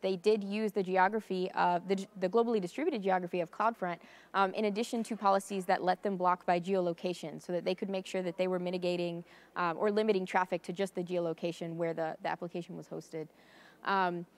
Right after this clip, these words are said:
in addition to that, they also used a waf to rate limit the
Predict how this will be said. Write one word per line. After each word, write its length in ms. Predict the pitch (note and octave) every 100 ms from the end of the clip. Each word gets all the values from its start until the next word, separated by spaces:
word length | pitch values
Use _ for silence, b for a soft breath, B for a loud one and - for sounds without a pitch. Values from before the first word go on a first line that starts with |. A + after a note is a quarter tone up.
| _
in 120 | A#3
addition 320 | B3 B3+ C#4+ D#4+
to 100 | C#4
that, 240 | A#3 B3+
they 140 | A#3+
also 320 | G3+ G3+ A3 B3+
used 300 | G#3 G#3+ G3
a 40 |
waf 380 | F#3+ B3 F#3 G3 - -
to 340 | A#3 G3+ G3 G3
rate 180 | G#3
limit 280 | G#3 G3+ F#3+
the 80 | -